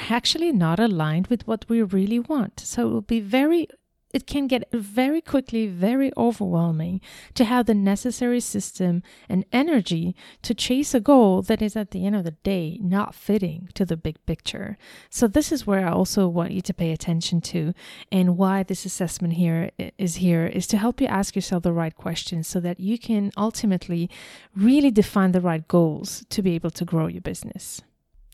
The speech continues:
I don't believe that we always have to have the same business our whole life, but it is important to be able to build that sustainability to be able to call it a business.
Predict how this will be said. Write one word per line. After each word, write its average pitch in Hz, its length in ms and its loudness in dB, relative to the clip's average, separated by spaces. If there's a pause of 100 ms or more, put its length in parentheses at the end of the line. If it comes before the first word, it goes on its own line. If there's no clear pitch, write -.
I 226 80 0
don't 294 280 2
believe 220 280 2
that 202 260 4
we 202 100 0
always 190 360 0
have 185 220 -4
to 208 100 -2
have 180 120 -2
the 190 60 -4
same 175 280 -4
business 175 420 -4
our 170 260 -2
whole 180 300 2
life, 170 500 -4
but 175 260 0
it 208 140 -4
is 254 160 0
important 165 540 -2
to 196 100 -6
be 180 160 -6
able 175 200 -2
to - 140 -10
build 175 300 -2
that 165 200 -8
sustainability 170 920 -6
to - 120 -10
be 165 180 -4
able 160 160 -6
to - 140 -14
call 165 220 -8
it 156 120 -14
a 165 60 -12
business. - 500 -10